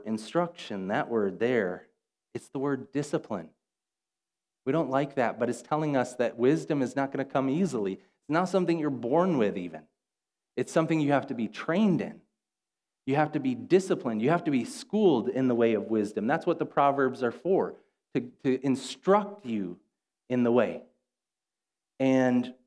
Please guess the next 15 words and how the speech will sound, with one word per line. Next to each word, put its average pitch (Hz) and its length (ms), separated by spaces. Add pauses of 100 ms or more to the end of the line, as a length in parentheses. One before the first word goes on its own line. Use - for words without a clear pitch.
(680)
oftentimes, 131 1000 (120)
we 147 160
learn 175 400
wisdom 190 640 (1400)
through 180 100
failing, 185 500 (1200)
through 175 400
revising, 147 800
through 165 240
God 165 360
confronting 165 720
us 120 260
and 131 160
correcting 156 580
us. 82 220